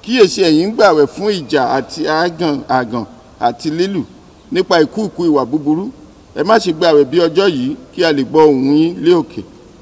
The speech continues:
Ààwẹ̀ irú èyí ni mo wá yàn bí?" Verse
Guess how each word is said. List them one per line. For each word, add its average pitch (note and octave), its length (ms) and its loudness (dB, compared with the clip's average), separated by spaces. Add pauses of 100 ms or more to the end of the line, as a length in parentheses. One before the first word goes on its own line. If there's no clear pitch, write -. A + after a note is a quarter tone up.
(220)
Ààwẹ̀ C#3+ 380 2
irú F#3 140 0
èyí F3 160 2
ni E3+ 60 -4
mo E3+ 140 -2
wá E3 160 6
yàn D3 160 0
bí?" C#3 320 -4 (1300)
Verse C3 280 -2